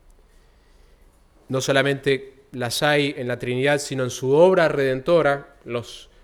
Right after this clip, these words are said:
miembros de la Trinidad ocuparon distintos roles en lograr nuestra salvación. La distinción no es esta que frecuentemente está en la mente de muchos.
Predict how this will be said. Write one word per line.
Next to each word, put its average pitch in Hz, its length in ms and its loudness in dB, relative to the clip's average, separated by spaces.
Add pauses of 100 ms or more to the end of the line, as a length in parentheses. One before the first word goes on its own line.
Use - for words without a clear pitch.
(160)
miembros 160 540 4
de 143 60 0
la 139 140 2
Trinidad 143 600 0
ocuparon 139 560 -2
distintos 143 420 -4
roles 156 640 0
en 123 160 -6
lograr 139 380 2
nuestra 156 460 -4
salvación. 139 760 -2 (2000)
La 139 140 0
distinción 147 600 0
no 170 100 2
es 180 200 -2
esta 175 300 -4
que 135 120 -6
frecuentemente 156 840 -2
está 139 220 -2
en 151 80 0
la 143 80 0
mente 151 280 -2
de 135 120 0
muchos. - 720 -8